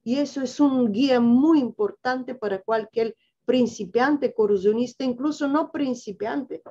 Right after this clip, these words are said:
incluso para mí, siempre estoy buscando la nueva edición porque aparecen más ambientes, no nada más agua, donde ha sido estudiado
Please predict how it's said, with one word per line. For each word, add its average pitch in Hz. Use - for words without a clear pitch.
incluso 240
para 226
mí, 247
siempre 254
estoy 254
buscando 226
la 214
nueva 220
edición 240
porque 208
aparecen 208
más 254
ambientes, 208
no 208
nada 202
más 190
agua, 233
donde 196
ha 196
sido 190
estudiado 196